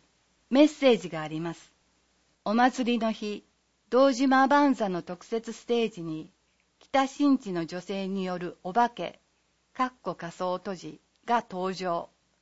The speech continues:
迫力いっぱいの鬼と一緒に写真撮影もできます。夜は、花魁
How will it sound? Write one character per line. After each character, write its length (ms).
迫 300
力 260
い 120
っ 40
ぱ 160
い 80
の 140
鬼 220
と 140
一 100
緒 240
に 280
写 200
真 240
撮 240
影 220
も 120
で 120
き 140
ま 120
す。 200
夜 320
は、 280
花 140
魁 300